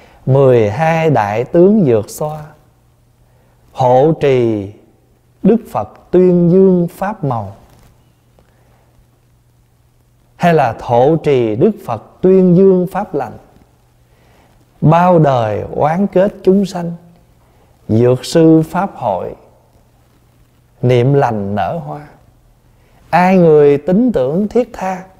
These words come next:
ai người tín tưởng thiết tha, một lòng trì niệm, cả nhà đặng an. Đó là những bài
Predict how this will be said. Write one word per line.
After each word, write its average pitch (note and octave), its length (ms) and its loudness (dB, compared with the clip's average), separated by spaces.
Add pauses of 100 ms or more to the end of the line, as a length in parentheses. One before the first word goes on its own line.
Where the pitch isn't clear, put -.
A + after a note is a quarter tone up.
(2750)
ai F#3 240 2
người E3+ 160 6
tín G3 200 2
tưởng F3 200 0
thiết A3 200 -6
tha, F3+ 240 -10 (380)
một A#2+ 400 0
lòng A#2 400 -4
trì A2+ 220 0
niệm, G#2+ 300 -10 (300)
cả A2+ 260 -4
nhà A#2 520 -6
đặng G#2+ 260 -8
an. D3+ 160 -12 (1000)
Đó G#3 220 0
là A#3 140 -2
những F3+ 280 0
bài D#3 300 -6